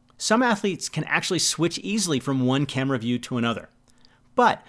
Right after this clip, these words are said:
most athletes find that it takes a lot of effort to change views, that they quickly pop back to their comfortable camera view.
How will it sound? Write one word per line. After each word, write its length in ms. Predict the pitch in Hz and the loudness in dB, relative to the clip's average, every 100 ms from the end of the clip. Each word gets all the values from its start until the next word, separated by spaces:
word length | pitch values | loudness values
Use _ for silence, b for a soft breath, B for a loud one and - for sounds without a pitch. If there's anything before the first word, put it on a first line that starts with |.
| B | B
most 320 | - 190 240 220 | 0 2 4 4
athletes 360 | 180 185 175 | 2 0 -4
find 280 | - 147 156 | 0 0 2
that 80 | 143 | -2
it 60 | |
takes 240 | 123 139 - | -4 -4 -2
a 60 | |
lot 120 | 143 131 | 0 0
of 80 | - | 0
effort 280 | 190 180 | -2 -2
to 100 | 131 | -4
change 360 | 117 - 135 120 | -4 -2 0 0
views, 360 | 117 117 95 - b - | 0 -2 -2 -10 b -8
that 160 | 139 | -4
they 140 | 120 139 | -2 -2
quickly 420 | - 175 170 156 | 0 -2 0 -2
pop 380 | - 151 156 - | 2 6 6 4
back 240 | 135 127 | 0 0
to 80 | 143 | -2
their 120 | 127 | -4
comfortable 680 | 117 - 123 127 120 113 - _ | -4 -4 -6 -4 -4 -4 -8 _
camera 320 | - 113 113 | -8 -4 -4
view. 260 | 98 101 95 | -4 -6 -8